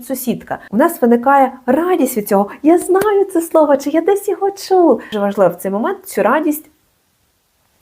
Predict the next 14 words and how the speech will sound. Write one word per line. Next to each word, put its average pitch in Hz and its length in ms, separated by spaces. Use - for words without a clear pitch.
цю - 100
радість 262 300
відправити 233 540
до 233 180
мозку. 190 500
Тобто 220 260
її, 226 440
ем, 190 460
тобто 240 200
її 233 320
усвідомити, 220 960
дати 226 320
мозку 202 560
емоційне, 190 720